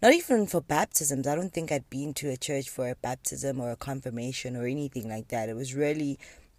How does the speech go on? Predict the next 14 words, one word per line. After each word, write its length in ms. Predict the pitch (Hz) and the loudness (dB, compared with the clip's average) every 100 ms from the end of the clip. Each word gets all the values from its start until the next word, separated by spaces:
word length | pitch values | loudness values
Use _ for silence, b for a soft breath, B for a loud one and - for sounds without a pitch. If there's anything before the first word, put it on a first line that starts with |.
| 151 | -6
just 360 | 143 151 139 - | 2 2 2 -2
for 120 | 143 | -6
funerals. 720 | - 160 151 117 67 82 - B B B _ | -4 -4 -2 -2 -2 -4 -6 B B B _
And 560 | 175 170 165 160 151 143 - b b b _ | 4 6 4 0 -2 -6 -10 b b b _
I 120 | 202 208 | 6 6
think 320 | - 233 - | 6 2 4
every 180 | 233 277 | 4 4
funeral 380 | 285 240 240 220 | 4 4 6 8
I 100 | 175 | 8
went 280 | 156 165 180 - | 6 2 4 2
to, 260 | 175 165 - | 2 0 0
I 180 | 175 170 | 0 2
left 420 | 156 160 180 - | 2 0 0 -4
feeling 600 | - 175 165 165 160 160 | -4 -2 0 0 -2 -8